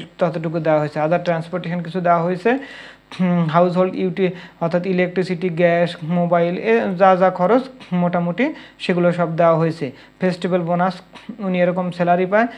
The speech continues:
সেজন্য আমরা ওইটাই figure দিয়ে দিছি। উম, এরপরে ওনার source tax, অর্থাৎ ওনার source tax কোথায় থেকে, কোথায় থেকে হয়েছে? ওনার source tax হয়েছে এফডিআর এর interest income থেকে তি-, তিরিশ হাজার টাকা, আর bank interest থেকে একশো পাঁচ টাকা, এই মোট।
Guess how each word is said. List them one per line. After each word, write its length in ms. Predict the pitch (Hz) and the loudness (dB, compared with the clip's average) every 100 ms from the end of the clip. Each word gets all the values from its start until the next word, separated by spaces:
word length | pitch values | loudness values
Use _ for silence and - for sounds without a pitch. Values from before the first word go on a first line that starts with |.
| - - | -18 -6
সেজন্য 360 | 180 175 175 | -2 0 0
আমরা 200 | 170 170 | 0 0
ওইটাই 220 | 165 175 | 0 0
figure 320 | 170 175 170 160 | -4 -2 -4 -2
দিয়ে 160 | 170 | -4
দিছি। 380 | 165 165 208 302 - - - | -4 -4 -4 -4 -8 -20 -10
উম, 80 | 185 185 | -8 -4
এরপরে 460 | 185 - 190 247 269 - _ - 202 | -4 2 2 2 -2 -12 _ -8 -4
ওনার 220 | 190 185 | 0 0
source 340 | 180 190 175 | 0 0 0
tax, 260 | - 156 - | 0 -2 -2
অর্থাৎ 280 | 160 202 214 - - - | 0 2 2 -2 -16 -4
ওনার 200 | 180 180 | 2 2
source 300 | 175 185 175 | 2 -4 -2
tax 220 | 196 180 | -4 -4
কোথায় 300 | - 180 180 | -4 -2 -2
থেকে, 280 | 180 180 185 | -2 -4 -4
কোথায় 260 | 185 185 175 | -4 -4 -4
থেকে 240 | 185 185 | -6 -4
হয়েছে? 260 | 185 180 214 | -4 -2 -4
ওনার 220 | 180 175 | -2 -4
source 300 | 175 180 175 | -4 -6 -4
tax 240 | 185 180 | -4 -4
হয়েছে 260 | 185 180 185 | -6 -2 -4
এফডিআর 360 | 165 165 180 | -2 0 2
এর 160 | 180 175 175 - - | 2 -2 -8 -18 -8
interest 500 | 180 175 180 180 - | -4 -2 -2 -2 -4
income 320 | 175 170 185 | -6 -4 -4
থেকে 200 | 175 180 | -4 -4
তি-, 300 | 180 185 180 | -4 -4 -4
তিরিশ 320 | 170 180 175 185 | -2 -4 -2 -2
হাজার 160 | 185 185 | -2 0
টাকা, 260 | 196 233 269 - - | 2 2 0 -6 -6
আর 120 | 175 165 | -2 2
bank 320 | 170 170 180 | 2 0 -2
interest 380 | 170 170 165 165 | -2 -2 -2 -4
থেকে 300 | 160 170 165 - - | -2 -2 -4 -10 -8
একশো 240 | 190 180 165 | -6 -6 -4
পাঁচ 240 | 170 160 | -4 -4
টাকা, 220 | 160 156 | -4 -4
এই 200 | 156 180 | -4 -4
মোট। 300 | 170 170 156 | -4 -4 -4